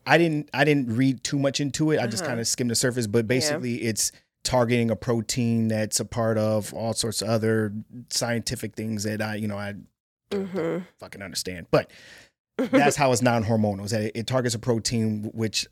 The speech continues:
Speaker 1: I'm pretty sure is directly related to sperm count, I would imagine.
Speaker 2: Right.
Speaker 1: Right.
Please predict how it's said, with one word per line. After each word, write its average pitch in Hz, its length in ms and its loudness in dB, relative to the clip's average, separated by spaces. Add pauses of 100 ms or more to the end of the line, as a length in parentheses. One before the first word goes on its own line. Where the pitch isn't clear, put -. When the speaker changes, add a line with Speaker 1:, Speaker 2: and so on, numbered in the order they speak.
(260)
Speaker 1:
I'm 107 260 -8 (300)
pretty 139 380 2
sure 117 260 0
is 104 120 -2
directly 110 480 0
related 107 440 -4
to 101 380 -4 (880)
sperm 110 320 0
count, 95 300 -6 (500)
I 101 100 -4
would 101 220 -2
imagine. 98 560 -6
Speaker 2:
Right. 175 360 -4
Speaker 1:
Right. - 180 -8